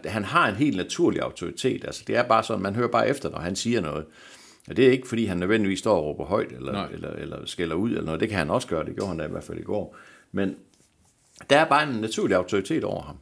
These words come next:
Speaker 1: Så, så, øh, og, og der er, der er den der faste hånd, som jeg synes, det her hold havde brug for.
Speaker 2: Ja,
Speaker 1: Så,
Speaker 2: lige
Speaker 1: så
Speaker 2: præcis.
Speaker 1: jeg, jeg er stadigvæk, øh, af den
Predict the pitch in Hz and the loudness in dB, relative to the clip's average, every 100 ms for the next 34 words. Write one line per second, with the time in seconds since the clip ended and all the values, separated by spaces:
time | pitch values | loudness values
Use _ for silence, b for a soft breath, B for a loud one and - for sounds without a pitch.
0 | _ - - - 98 92 85 80 80 78 | _ -20 -12 -4 0 2 2 2 -2 -4
1 | B B B B B B - 78 - 87 | B B B B B B -8 -6 -4 2
2 | 117 127 135 139 - - 113 123 143 135 | 6 8 8 6 2 0 6 6 6 4
3 | 123 101 123 127 - 92 107 95 - - | 4 4 4 4 2 2 2 2 -6 -2
4 | 104 92 87 - 107 104 - - - - | 2 4 4 4 2 2 0 -2 -4 2
5 | 104 87 71 87 82 - 78 76 87 82 | 4 4 2 2 0 -4 -6 -4 -6 -8
6 | - - - 110 - - 85 95 101 104 | -8 -8 -4 -4 -4 -4 0 0 0 2
7 | 117 113 107 - 151 143 90 - - - | 2 2 0 2 4 4 2 -2 -18 -20
8 | - - - - - - - 120 113 | -20 -18 -18 -20 -18 -12 -4 -2 -4